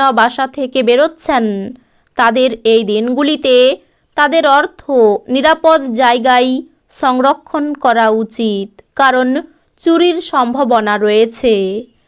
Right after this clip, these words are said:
এই দিনগুলিতে ঘরে আপনার উচিত অন্যদের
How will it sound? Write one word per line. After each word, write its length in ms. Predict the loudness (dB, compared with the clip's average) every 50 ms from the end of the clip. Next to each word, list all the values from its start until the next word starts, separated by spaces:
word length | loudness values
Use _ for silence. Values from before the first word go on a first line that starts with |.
| _ _ _ _ _ _ -2
এই 160 | 0 0 0
দিনগুলিতে 720 | 0 -2 -2 -2 -2 -2 -2 -2 0 0 -2 -2 0 0 2 2 2 0 -2 -6 -10 -10 -8
ঘরে 340 | -6 -2 0 0 2 2 2 2
আপনার 400 | 2 2 0 0 -2 -2 0 0 -2 -2 -4
উচিত 460 | -4 -4 -4 -4 -4 -4 -4 -4 -4 -6 -10 -12 _ _ _ _ _ _ -2
অন্যদের 540 | -2 -2 0 0 -2 0 0 2 0 0